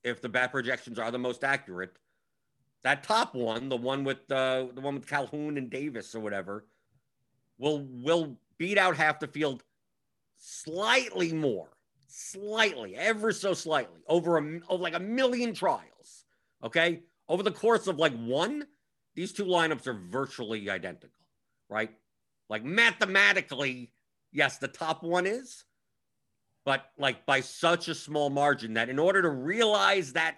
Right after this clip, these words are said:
that, that E V, like, it would take, it would take you hundreds, thousands of,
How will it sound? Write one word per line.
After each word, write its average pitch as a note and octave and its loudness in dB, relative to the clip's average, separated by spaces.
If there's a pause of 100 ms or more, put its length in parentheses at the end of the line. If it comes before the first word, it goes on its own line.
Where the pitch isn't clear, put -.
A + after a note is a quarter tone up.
that, D3 0 (220)
that C3+ -2
E D#3+ -10
V, F#3 -4 (1200)
like, C3+ 0
it D3+ -4
would D3+ -4
take, D#3+ -2
it D#3 -6
would D3+ -6
take D#3 -6
you D#3 -2
hundreds, E3 -4
thousands C#3 0
of, A2 -10